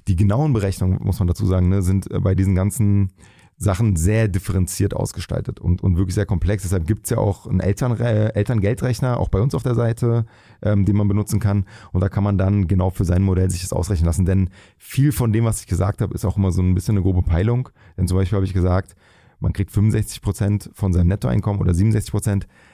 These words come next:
Das sind auch nur so Variablen. Das ändert sich dann nochmal, je nachdem, ob man über tausend Euro oder je nachdem, ob man unter tausend oder über tausendzweihundert Euro verdient, ändert sich das nochmal um Prozentpunkte und so. Das ist sehr differenziert der jeweiligen Situation angepasst. Es gibt übrigens auch,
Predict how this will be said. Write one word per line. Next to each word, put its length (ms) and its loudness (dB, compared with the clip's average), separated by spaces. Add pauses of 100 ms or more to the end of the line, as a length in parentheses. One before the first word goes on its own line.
(220)
Das 160 -2
sind 160 0
auch 120 2
nur 120 4
so 120 0
Variablen. 480 2
Das 160 0
ändert 340 2
sich 140 -4
dann 140 2
nochmal, 280 2
je 80 4
nachdem, 460 0
ob 180 -4
man 180 2
über 240 0
tausend 360 0
Euro 720 2
oder 340 0 (140)
je 100 2
nachdem, 300 0
ob 120 -6
man 120 0
unter 280 0
tausend 360 0
oder 140 2
über 180 0
tausendzweihundert 480 0
Euro 160 0
verdient, 420 0 (460)
ändert 300 0
sich 120 0
das 140 0
nochmal 180 4
um 60 0
Prozentpunkte 560 0
und 80 0
so. 200 0 (340)
Das 200 0
ist 260 -2 (260)
sehr 240 2
differenziert 500 -2
der 60 2
jeweiligen 300 2
Situation 400 -2
angepasst. 380 0
Es 120 -4
gibt 300 -4
übrigens 380 -2
auch, 360 -2